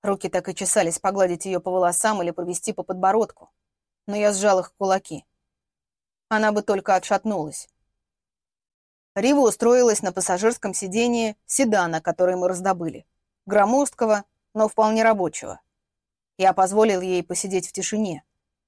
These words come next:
а сам завел двигатель и свернул на шоссе к пригородному торговому центру, расположенному примерно в десяти минутах езды между парой небольших городков.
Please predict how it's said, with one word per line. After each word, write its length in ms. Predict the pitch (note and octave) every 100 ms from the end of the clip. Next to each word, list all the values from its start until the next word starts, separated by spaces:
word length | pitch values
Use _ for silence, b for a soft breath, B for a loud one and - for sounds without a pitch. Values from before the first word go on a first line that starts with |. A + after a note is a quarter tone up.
| _ _ _
а 100 | F#3
сам 240 | G3+ C#4+ A#3+
завел 300 | G3+ G3 G3+
двигатель 580 | A#3 C4 G3+ - E3+ - _ _ -
и 100 | G3+
свернул 480 | - G#3 A3 B3+ A3+
на 100 | A3
шоссе 500 | B3 A#3+ - E3 - _ _
к 120 | -
пригородному 580 | G#3+ A#3+ G#3 F#3+ F#3+ F3+
торговому 520 | F#3+ F3+ G3+ G3 F#3+
центру, 560 | - G3+ E3+ D#3+ D#3+ - _ _ _ -
расположенному 720 | G3 - F#3+ G3+ G#3 G3 F#3
примерно 460 | F3+ F#3+ G#3 G#3 F#3
в 60 |
десяти 360 | F#3 - F#3+ A3
минутах 360 | G#3 G3 F#3+ -
езды 460 | G3 F#3 E3+ D#3 _ _ _ _ _ _ -
между 320 | A#3+ G#3+ F#3+
парой 260 | G3 G#3+ G3
небольших 420 | E3+ E3+ - F#3
городков. 580 | F#3 F3 - E3+ -